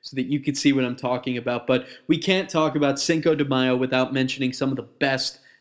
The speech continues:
nachos in New York City. And I just, I feel like I have to give him a shout out for that because, oh man, Wilmer, your nachos are the bomb. And I can't wait, not until Joshua Tree reopens, but I can't wait until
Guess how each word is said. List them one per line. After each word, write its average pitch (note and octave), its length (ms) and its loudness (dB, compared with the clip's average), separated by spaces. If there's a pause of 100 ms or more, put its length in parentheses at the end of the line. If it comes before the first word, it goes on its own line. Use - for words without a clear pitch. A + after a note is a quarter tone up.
nachos A#2+ 560 0
in A#2+ 80 -6
New A#2+ 80 -6
York A#2+ 260 -4
City. B2+ 300 -2
And B2+ 100 0
I C3 80 2
just, B2+ 260 -6 (320)
I C#3+ 60 0
feel D#3+ 180 4
like D3 160 2
I C#3 80 2
have B2+ 220 0
to C#3+ 80 -2
give C3 180 0
him A#2+ 140 -4
a A#2 40 -8
shout A#2 340 -2
out A#2 180 -6
for B2+ 80 -4
that A#2+ 220 -6
because, B2 420 -6 (600)
oh D3+ 380 4
man, C3 680 2
Wilmer, D#3 580 2
your C#3 140 2
nachos C#3 640 2
are B2 420 2
the B2 120 -6
bomb. A#2+ 560 -4 (640)
And E3+ 80 2
I G#3 60 6
can't A#3+ 240 2
wait, A#3 180 2
not A3+ 220 0
until G#3 320 4
Joshua D#3+ 460 2
Tree C3+ 200 0
reopens, C#3 500 2
but F#3+ 160 -2
I A3+ 120 -4
can't A#3 260 -6
wait A#3 120 -4
until A#3 420 0